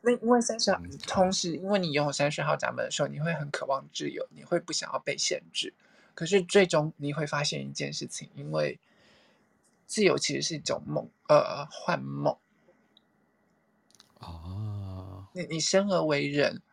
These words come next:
Speaker 1: 你的灵魂禁锢在这个肉体里头的时候，你就是没有自由。
Speaker 2: 哦，就是在有婚约关系，又想要从事多批行为。
Speaker 1: 对，可是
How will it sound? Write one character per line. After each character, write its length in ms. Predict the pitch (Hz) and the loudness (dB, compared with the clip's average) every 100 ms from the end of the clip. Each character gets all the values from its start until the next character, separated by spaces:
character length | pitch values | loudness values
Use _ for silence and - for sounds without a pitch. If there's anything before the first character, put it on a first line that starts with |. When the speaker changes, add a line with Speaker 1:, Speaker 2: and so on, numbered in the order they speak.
| - | -8
Speaker 1:
你 200 | 165 - - | -8 -8 2
的 120 | 151 | 2
灵 200 | 147 147 | 2 -4
魂 240 | 156 151 151 | -4 -4 -4
禁 220 | 202 175 | -4 -2
锢 120 | 170 | 0
在 120 | 160 | 0
这 100 | 151 | 2
个 120 | 147 131 | 0 4
肉 160 | 143 | 4
体 160 | 139 139 | 2 -8
里 120 | 123 | -10
头 160 | - - | -8 -8
的 140 | - | -6
时 120 | - | -4
候， 100 | - - | -4 -6
你 120 | 78 - | -18 -8
就 100 | 165 | -4
是 160 | 156 175 | -2 -2
没 140 | 143 | -2
有 140 | 135 | -4
自 220 | - - - | -6 -8 -6
由。 240 | - - _ _ _ _ _ _ _ _ _ _ _ _ _ _ _ _ _ _ | -6 -8 _ _ _ _ _ _ _ _ _ _ _ _ _ _ _ _ _ _
Speaker 2:
哦， 580 | 98 95 104 110 110 98 | -8 -6 -4 -4 -4 -6
就 100 | - | -4
是 80 | 127 | -2
在 160 | 123 117 | 0 0
有 140 | 92 | -2
婚 220 | - 107 | -4 -2
约 200 | 104 101 | 0 -2
关 260 | 95 95 95 | -2 -2 -2
系， 360 | - 95 98 95 | -4 -6 -6 -6
又 100 | 98 | -6
想 220 | - 80 | -6 -6
要 180 | 87 90 | -8 -8
从 300 | - 85 82 | -10 -12 -10
事 200 | - 82 | -10 -10
多 200 | 87 82 | -10 -10
批 200 | - 80 | -10 -10
行 280 | - 76 76 | -10 -12 -16
为。 80 | - _ _ _ _ - | -20 _ _ _ _ 4
Speaker 1:
对， 180 | 190 - | 6 6
可 160 | - | 2
是 220 | 180 208 | 2 2